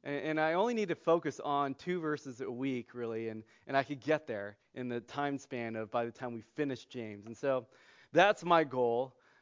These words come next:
uh, and it's pretty intimidating sometimes when I, when I do it on my own. Uh, sometimes I get ahead of myself, and I can't imagine me-, uh, memorizing the entire thing. So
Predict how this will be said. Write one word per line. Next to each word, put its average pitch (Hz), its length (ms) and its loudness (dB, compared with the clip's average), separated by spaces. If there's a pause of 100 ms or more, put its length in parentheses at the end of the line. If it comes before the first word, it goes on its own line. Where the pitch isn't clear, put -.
uh, 131 460 4 (1500)
and 139 160 0
it's 143 140 -2 (100)
pretty 160 240 2
intimidating 113 540 -6
sometimes 107 520 -14 (220)
when 123 260 -4
I, 117 120 -2 (140)
when 120 200 -8
I 113 80 -4
do 120 140 -4
it 127 60 0
on 120 80 -2
my 113 200 -2
own. 110 340 -6 (260)
Uh, 113 200 -2
sometimes 131 400 -4
I 127 60 0
get 117 180 0
ahead 123 180 0
of 120 60 -4
myself, 117 400 -4
and 117 100 -6
I 110 60 -6
can't 131 220 -6
imagine 117 540 -2 (440)
me-, 127 160 2
uh, 117 400 0
memorizing 117 500 -2
the 110 140 -6
entire 110 460 -2
thing. 107 340 -10
So 110 320 -8